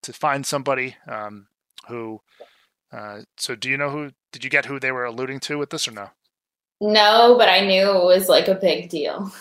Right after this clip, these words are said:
Speaker 1: Yeah, so it's, they're alluding to Johnny Cage, who's,
Speaker 2: <laughs>
Speaker 1: uh, fans were really, really upset that Johnny Cage was not in this movie.
Speaker 2: Wasn't in this one? Okay.
Speaker 1: Yeah, very, very upset. Um,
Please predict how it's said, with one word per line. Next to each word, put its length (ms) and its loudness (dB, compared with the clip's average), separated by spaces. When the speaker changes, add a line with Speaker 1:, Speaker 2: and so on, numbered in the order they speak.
Speaker 1:
Yeah, 240 0
so 220 -4
it's, 160 -8
they're 160 -2
alluding 240 -2
to 80 -6
Johnny 280 -2
Cage, 400 -2
who's, 380 -10
Speaker 2:
<laughs> 200 -20
Speaker 1:
uh, 180 -8
fans 360 -2
were 100 -12
really, 340 -6
really 240 -6
upset 280 -8
that 100 -12
Johnny 240 -8
Cage 260 -12
was 100 -18
not 100 -14
in 80 -16
this 100 -16
movie. 280 -20
Speaker 2:
Wasn't 400 4
in 160 -2
this 200 -6
one? 320 -4
Okay. 480 0
Speaker 1:
Yeah, 360 -6
very, 240 0
very 240 -8
upset. 360 -12
Um, 480 -14